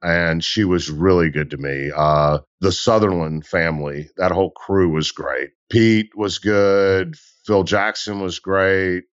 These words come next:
When the movie showed in Austin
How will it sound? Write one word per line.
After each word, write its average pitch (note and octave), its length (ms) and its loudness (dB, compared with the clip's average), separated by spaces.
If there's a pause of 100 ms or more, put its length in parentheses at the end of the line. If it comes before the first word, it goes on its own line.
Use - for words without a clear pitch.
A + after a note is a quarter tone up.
When G#2+ 500 0
the G#2+ 100 0
movie C#3+ 600 4 (340)
showed A2 720 2
in F#2 220 -4 (180)
Austin E2 600 -4